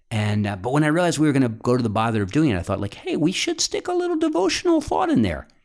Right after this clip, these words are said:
You know, something to kinda get people thinking, or, or, or, or some kind of positive message that would pop up in people's emails once, uh, a week. And so if you're interested in that and you're not already on my email list,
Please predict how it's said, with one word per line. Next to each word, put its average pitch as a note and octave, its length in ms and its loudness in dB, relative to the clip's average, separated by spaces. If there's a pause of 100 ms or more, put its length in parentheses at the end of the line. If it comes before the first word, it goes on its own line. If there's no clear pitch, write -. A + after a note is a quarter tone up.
(100)
You C#3 100 0
know, C3+ 60 2
something D3+ 420 2
to C#3 80 0
kinda C#3+ 220 0
get C3+ 180 0
people D3+ 220 -2
thinking, B2+ 500 0
or, F2 160 -6 (300)
or, A2+ 160 2
or, A#2 260 0
or B2 80 2
some C3 160 0
kind B2+ 160 -2
of A2+ 120 -4
positive B2 580 -4
message A#2 640 -2 (480)
that B2 220 -4
would C3 100 2
pop A#2+ 240 -2
up A#2 160 -2
in A#2+ 120 4
people's A#2+ 280 -2
emails C#3+ 480 0 (160)
once, - 460 -4 (200)
uh, G#2 220 -4
a G2 80 -6
week. E2 400 -10
And A#2 100 2
so C3+ 120 2
if C#3+ 200 0
you're D#3+ 120 4
interested E3 500 0
in G#2+ 80 4
that G#2+ 220 0
and A2 120 6
you're A2+ 120 6
not B2 240 4
already A#2+ 420 4
on A#2+ 180 4
my G#2+ 160 4
email F#2+ 300 -2
list, F#2 260 -4